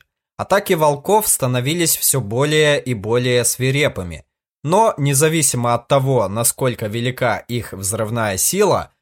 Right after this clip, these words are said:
они даже не могли коснуться тени Лин Ченя.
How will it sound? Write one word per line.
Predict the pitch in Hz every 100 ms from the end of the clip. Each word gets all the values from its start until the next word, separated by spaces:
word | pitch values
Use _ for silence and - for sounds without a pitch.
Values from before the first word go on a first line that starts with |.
| _
они | 139 196
даже | 196 185 160
не | 156 147
могли | 139 127 147
коснуться | 139 120 - 147 147 - 123
тени | - - 147 147 131
Лин | 104 95 90
Ченя. | - 95 82 71